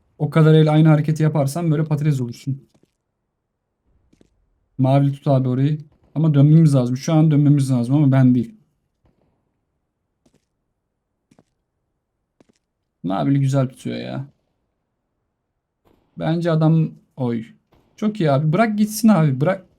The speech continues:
O hareket çok kötü oldu. Şimdi uzundan da rushlayabilir, short'tan da rushlayabilir. Ananı. İşte konumunu kaybettirdi. Ben o adama aim atacaktım normalde.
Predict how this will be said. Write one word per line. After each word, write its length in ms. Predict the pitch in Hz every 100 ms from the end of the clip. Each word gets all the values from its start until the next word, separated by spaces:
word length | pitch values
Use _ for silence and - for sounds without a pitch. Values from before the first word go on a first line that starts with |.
| _ _ _ _ _ _ _ _ _ _ -
O 100 | 190
hareket 320 | 190 196 196
çok 180 | 185 -
kötü 180 | 143
oldu. 160 | 156 139
Şimdi 220 | - 160
uzundan 520 | 139 139 165 175 196
da 200 | 196 170
rushlayabilir, 440 | 156 156 156 147 160
short'tan 540 | 160 147 143 175 175
da 160 | 156 135
rushlayabilir. 540 | 135 135 131 151 165 _ -
Ananı. 200 | 127 139 - _ _ _ _ _ _ _ _ _ _ _ _ _ _ _ _ _ _ _ _ _ _ _
İşte 340 | 147 - - - _ _ _ _ _ _ _
konumunu 400 | - 180 147 135
kaybettirdi. 600 | 151 151 143 139 - 131
Ben 100 | 131
o 120 | 135 131
adama 240 | 135 139 - _ _ _
aim 180 | 135 131
atacaktım 480 | 120 - 117 - 127
normalde. 320 | 120 127 127